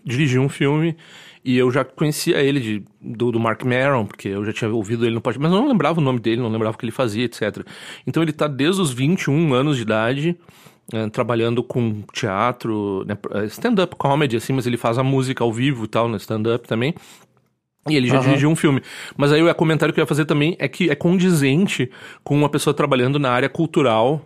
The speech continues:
Speaker 1: ele mo-, ele morar num J K alugado em Los Angeles, por exemplo, se
Speaker 2: Sim.
Speaker 1: for em Los Angeles,
Speaker 2: É.
Speaker 1: porque o milênio não tem dinheiro pra comprar casa, né? Então,
Speaker 2: É.
Speaker 1: se ele é solteiro, certamente que ele mora num,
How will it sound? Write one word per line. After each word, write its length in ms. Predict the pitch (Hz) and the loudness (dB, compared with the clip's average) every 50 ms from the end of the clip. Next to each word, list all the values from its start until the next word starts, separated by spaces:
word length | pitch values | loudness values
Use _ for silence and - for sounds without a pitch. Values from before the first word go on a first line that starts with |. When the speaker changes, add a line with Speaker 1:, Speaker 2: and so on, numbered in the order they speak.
| - - - | -12 -8 -4
Speaker 1:
ele 120 | 127 123 127 | 0 0 2
mo-, 200 | 135 127 127 - | 4 2 2 2
ele 140 | - 123 120 | 2 0 0
morar 320 | 123 127 127 117 113 117 131 | 2 2 2 2 2 2 2
num 240 | 139 139 143 143 | 2 2 2 2
J 240 | 123 135 120 - 139 | 2 2 0 0 -2
K 160 | - - 131 | -2 0 2
alugado 720 | 120 131 143 147 131 135 123 117 117 127 131 123 120 110 - - _ | 2 2 2 2 2 2 2 2 2 0 -2 -2 -4 -6 -6 -6 _
em 100 | 135 127 | -2 0
Los 200 | 127 120 107 107 | 2 2 2 2
Angeles, 340 | 117 120 131 127 113 104 - | 2 2 2 0 0 -2 -4
por 140 | - 117 | -4 -4
exemplo, 220 | 107 95 107 107 110 | -2 -2 0 0 0
se 60 | - | 2
Speaker 2:
Sim. 100 | - 147 | 4 4
Speaker 1:
for 80 | 127 113 | 4 4
em 60 | 117 | 2
Los 180 | 113 113 107 107 | 0 -2 -2 0
Angeles, 340 | 117 123 131 123 123 113 - - - - - | 0 0 0 -2 -4 -6 -10 -14 -20 -14 -4
Speaker 2:
É. 160 | - 127 113 107 | 0 2 2 2
Speaker 1:
porque 500 | 107 120 - 139 139 131 131 135 135 135 - - | 2 0 2 2 2 2 2 2 0 0 -2 -2
o 80 | 139 | 0
milênio 400 | 127 143 139 135 131 135 151 160 | 2 4 4 4 4 4 4 2
não 80 | 165 160 | 2 2
tem 120 | - 165 | 2 2
dinheiro 200 | 160 156 151 151 | 2 2 2 2
pra 80 | 143 - | 0 -2
comprar 240 | - 127 - 131 117 | -2 -2 0 -2 -2
casa, 380 | - - 117 110 113 110 107 107 | 0 0 0 2 2 0 0 -2
né? 160 | 104 95 - - _ _ - - - - - - _ _ - | -2 -4 -6 -8 _ _ -20 -20 -20 -20 -20 -20 _ _ -8
Então, 640 | 104 104 110 104 117 113 117 117 120 120 117 117 120 - | -6 -6 -4 -2 -2 -2 -2 -2 -2 -4 -4 -4 -4 -2
Speaker 2:
É. 120 | 135 123 117 | -2 -2 -2
Speaker 1:
se 120 | - - | -2 0
ele 100 | 135 127 | 0 2
é 40 | 135 | 2
solteiro, 580 | - - 147 127 - - 139 127 135 139 151 - | 2 2 0 0 2 2 2 2 4 2 0 -2
certamente 560 | - - - 143 - - 165 143 143 143 143 | -2 0 0 0 0 0 0 0 0 0 0
que 60 | - 139 | 0 0
ele 60 | 131 | 0
mora 260 | 123 127 120 120 123 | 2 2 2 2 2
num, 240 | 123 135 131 117 127 | 2 0 0 -2 -2